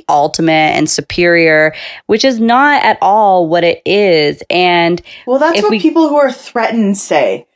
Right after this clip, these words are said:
Speaker 2: You know, that's what
Speaker 1: Exactly.
Speaker 2: sad little small people say.
Speaker 1: Scared men.
Speaker 2: Obviously, well, yeah, I, I mean, you said it. Like, I, I, obviously, <laughs> people, like, okay,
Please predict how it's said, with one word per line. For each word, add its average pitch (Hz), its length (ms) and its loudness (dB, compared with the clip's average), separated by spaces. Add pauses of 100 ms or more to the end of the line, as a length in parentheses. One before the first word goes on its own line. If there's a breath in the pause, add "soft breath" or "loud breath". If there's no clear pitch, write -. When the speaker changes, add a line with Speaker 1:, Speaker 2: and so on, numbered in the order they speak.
(100)
Speaker 2:
You 220 80 -2
know, 220 220 0
that's 254 180 0
what 349 140 0
Speaker 1:
Exactly. - 240 -2
Speaker 2:
sad 226 560 -2
little 202 540 0
small 190 440 -2
people 170 380 -4
say. - 420 -6
Speaker 1:
Scared 165 380 -2
men. 208 140 -2
Speaker 2:
Obviously, 247 840 -2
well, 170 340 0
yeah, 147 480 0
I, 151 320 -4
I 156 80 -6
mean, 156 260 -10
you 156 120 -10
said 143 240 -4
it. 127 160 -4
Like, 147 200 -4
I, - 320 -4 (200)
I, - 140 -4 (580 loud breath)
obviously, 294 1120 0
<laughs> - 40 -16
people, 196 540 -2 (180 loud breath)
like, 202 640 -4
okay, - 380 -4